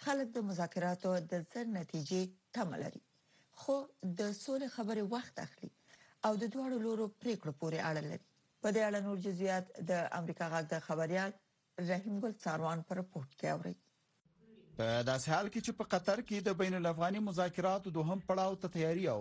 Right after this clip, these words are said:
Speaker 2: سلا مشورې روانې دي، بل لور ته د ناټو عمومي منشي د دوحې روانې خبرې نازکې بولي او وایي چې د سولې د روان بهیر د کامیابۍ ضمانتونه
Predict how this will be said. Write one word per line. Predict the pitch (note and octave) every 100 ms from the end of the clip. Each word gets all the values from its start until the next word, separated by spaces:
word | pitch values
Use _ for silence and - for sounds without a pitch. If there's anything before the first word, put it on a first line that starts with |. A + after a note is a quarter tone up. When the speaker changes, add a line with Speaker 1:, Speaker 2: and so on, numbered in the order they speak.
| G2
Speaker 2:
سلا | A#2 A2+ A#2
مشورې | A2+ C3+ C#3 F3
روانې | D#3 C3 C#3+ E3+
دي، | F3 E3+
بل | D#3 D3
لور | D#3+ E3+
ته | E3
د | D#3
ناټو | C#3+ C#3+ E3+
عمومي | E3 D3 D#3+ D#3+
منشي | D3 C#3+ D3 G2
د | F2 F2 G2+
دوحې | G2+ B2 D3 C3+
روانې | C3+ D3+ C#3+ -
خبرې | B2+ D#3+ C#3+
نازکې | B2+ A2+ F#3+ G3 D3+
بولي | B2+ C#3 E3+ - -
او | D#3 F3+
وایي | F#3+ A3+ G3+
چې | G3+ G3 D#3+
د | -
سولې | F3 E3 D3
د | C#3+
روان | C3+ C#3 C#3 B2+
بهیر | B2 F3+
د | E3+ D#3+
کامیابۍ | D3 C3+ B2+ C3 B2+
ضمانتونه | B2+ A#2+ A2+ A2 B2+ A2